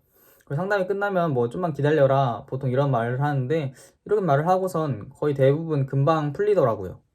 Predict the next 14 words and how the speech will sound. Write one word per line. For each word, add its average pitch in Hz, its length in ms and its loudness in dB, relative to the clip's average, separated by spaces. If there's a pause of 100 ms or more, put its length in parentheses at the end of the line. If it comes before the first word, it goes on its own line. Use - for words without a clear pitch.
(440)
이제 123 120 -4
만약에 131 800 0 (300)
상품 190 300 -6
리뷰잉이 151 460 0
걸렸는데 135 720 -2 (560)
보통은 170 680 -2
대부분은 151 680 0 (540)
그냥 139 240 0
기다리면 139 880 2
풀리게 196 300 0
되는데 117 560 -2
기다려도 151 720 0
풀리지가 202 400 0
않는다, 104 460 -6